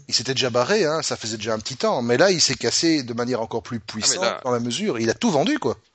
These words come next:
Speaker 2: A tout vendu, me casse. Donc, euh,
Speaker 1: Ah,
Speaker 2: il a
Speaker 1: ah.
Speaker 2: quand même vendu cinq pour cent du groupe, fin décembre.
Speaker 1: Vingt-six, vingt-six millions de titres. Bon, pour ceux qui a, qui ont pas compris,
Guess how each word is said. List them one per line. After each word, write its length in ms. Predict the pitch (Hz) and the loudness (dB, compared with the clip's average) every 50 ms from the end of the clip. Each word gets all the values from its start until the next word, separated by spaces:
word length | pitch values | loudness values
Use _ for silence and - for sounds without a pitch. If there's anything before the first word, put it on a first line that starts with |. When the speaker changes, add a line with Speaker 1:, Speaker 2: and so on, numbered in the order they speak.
| _ _ | _ _
Speaker 2:
A 60 | 143 | -8
tout 100 | - - | -8 -8
vendu, 260 | 165 156 139 110 120 156 | -6 -6 -8 -8 -8 -8
me 140 | 247 302 | -10 -8
casse. 380 | 240 - 214 185 170 - - - _ _ _ _ _ _ _ _ - - - - - - _ - | -4 -2 -2 -2 -2 -4 -10 -12 _ _ _ _ _ _ _ _ -20 -20 -20 -20 -20 -18 _ -10
Donc, 280 | - 113 117 113 107 - | -6 -6 -6 -6 -4 -2
euh, 300 | 120 110 110 107 110 110 | 0 0 2 2 0 0
Speaker 1:
Ah, 40 | 110 | 0
Speaker 2:
il 60 | 110 | -2
a 20 | - | 0
Speaker 1:
ah. 60 | 135 | 0
Speaker 2:
quand 60 | 123 | 2
même 140 | 123 135 135 | 2 2 0
vendu 220 | 120 123 120 131 | -2 -4 -6 -4
cinq 240 | 131 - - 151 143 | -4 -4 -4 -6 -6
pour 140 | - 139 - | -10 -10 -8
cent 160 | - 139 120 | -8 -8 -8
du 100 | 117 117 | -8 -10
groupe, 300 | 110 107 135 180 - - - _ _ - 139 | -12 -10 -12 -12 -12 -14 -20 _ _ -20 -18
fin 240 | - - - 127 120 | -12 -4 -4 -2 -2
décembre. 280 | 117 - - 131 - | -2 -2 -2 -2 2
Speaker 1:
Vingt-six, 320 | - 165 143 135 - - - - | 4 6 6 6 4 2 -6 -14
vingt-six 400 | 120 107 143 151 156 - - 151 | -10 -8 -8 0 2 2 2 2
millions 160 | 143 139 131 127 | 0 -6 -6 -8
de 100 | 117 104 | -8 -10
titres. 400 | - - - 107 98 - - - _ _ | -10 -12 -12 -12 -12 -14 -18 -18 _ _
Bon, 200 | 131 131 135 123 | -6 -4 -4 -4
pour 180 | - - 117 - | -4 -6 -6 -4
ceux 100 | - 143 | -4 -6
qui 240 | - - 131 131 | -4 -2 0 2
a, 140 | 127 123 117 - - 110 | 2 2 2 -2 -12 -14
qui 140 | - - 127 | -8 -6 -6
ont 40 | 117 | -2
pas 120 | - 120 | -2 -2
compris, 380 | - 113 110 - - 143 143 135 | -2 -2 -8 -6 -4 -4 -4 -4